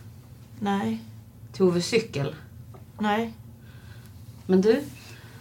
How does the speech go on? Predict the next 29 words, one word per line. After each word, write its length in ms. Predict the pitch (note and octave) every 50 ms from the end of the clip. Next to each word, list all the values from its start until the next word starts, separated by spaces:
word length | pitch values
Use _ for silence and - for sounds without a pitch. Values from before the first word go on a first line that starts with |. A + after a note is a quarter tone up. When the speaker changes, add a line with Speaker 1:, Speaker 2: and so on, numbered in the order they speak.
| - - - - - - -
Speaker 2:
om 140 | F#3 G#3
vi 120 | G#3 A3 A3+
går 240 | - A3 A3 G#3+ G#3
tillbaka 560 | G#3 - A3 A3 A#3+ G#3+ F3 - - G#3+ F#3+
där 260 | F#3+ - - - - - - - - - - -
på 100 | - E3+
söndagen 760 | - - F#3 D3+ C3 B2+ B2 B2+ A2 G#2+ A#2 B2 B2 B2 C3
och 160 | C3 C3+ C#3+ C#3+ C3 - - - -
illhargen 760 | D3 D3+ D#3 D3+ D3 C#3+ B2+ A2 A2+ C3 C#3 - A#2+ C#3 C#3
så 120 | - D#3
berättade 520 | D3 F#3 G3 G#3 F#3 - - - D#3+ E3+
du 260 | F3+ F3+ F3 D#3 C#3 C3+
att 220 | C3+ C3+ - - - - - - - - - - - - - - - - -
Johanna 540 | E3+ F3 F3+ F#3+ A3 G3+ F3 E3 D#3 D3+ D3+
hade 180 | D#3 D3+ D3+
sagt 320 | D3 - - D#3 D#3 - -
till 320 | - D3+ - A#2+ B2 D3
vad 120 | C#3+ D#3+ E3+
du 100 | G3+ F#3
skulle 300 | - - - - D#3+ D#3+
säga. 440 | D#3 - F#3+ F#3+ G3+ F#3+ - - - - - - - - - - - - - -
Speaker 1:
Mm. 340 | G3+ G3 G3 G3+ G3 F#3+ - - - - - - - - - - - - - - - - - - - -
Speaker 2:
Till 140 | - F3 -
polisen 800 | - F#3 F#3+ F3 D3 C#3 - - - D3 C#3+ C#3+ D3 D3+ D3+ D3
och 100 | - D3+
så, 180 | - - - -
antar 320 | - - C#3 C#3 - -
jag 120 | - - -
då. 160 | - - -